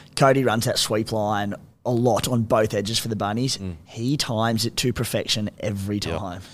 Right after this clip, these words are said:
Speaker 2: And squaring up the defence,
Speaker 1: Oh.
Speaker 2: knowing to run overs or unders. And, like, sometimes Cody nearly looks like he's walking,
Speaker 1: Mm.
Speaker 2: but it's all timing.
Speaker 1: Yeah.
Speaker 2: So it doesn't matter how fast you're running.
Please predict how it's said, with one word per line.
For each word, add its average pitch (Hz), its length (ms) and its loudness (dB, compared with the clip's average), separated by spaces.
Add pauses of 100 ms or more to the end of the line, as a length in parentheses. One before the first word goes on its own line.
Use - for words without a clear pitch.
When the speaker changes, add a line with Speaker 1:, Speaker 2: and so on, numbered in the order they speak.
(240)
Speaker 2:
And 98 100 -2
squaring 117 540 6
up 110 140 2
the 113 80 0
defence, 107 520 0
Speaker 1:
Oh. - 20 -4
Speaker 2:
knowing 104 300 2
to 107 120 -2
run 98 460 0
overs 107 640 4
or 82 160 0
unders. 104 640 0
And, 87 200 -4 (340)
like, 131 120 0
sometimes 220 600 2
Cody 120 260 4
nearly 107 220 2
looks 104 160 -4
like 92 100 0
he's 87 160 -6
walking, 98 460 2 (240)
Speaker 1:
Mm. 107 160 -18 (120)
Speaker 2:
but 127 140 6
it's 135 140 0
all 139 120 4
timing. 147 400 2 (220)
Speaker 1:
Yeah. 85 120 -12
Speaker 2:
So 131 140 6
it 143 40 2
doesn't 151 240 0
matter 170 280 4
how 127 120 4
fast 92 320 0
you're 98 100 0
running. 85 200 -4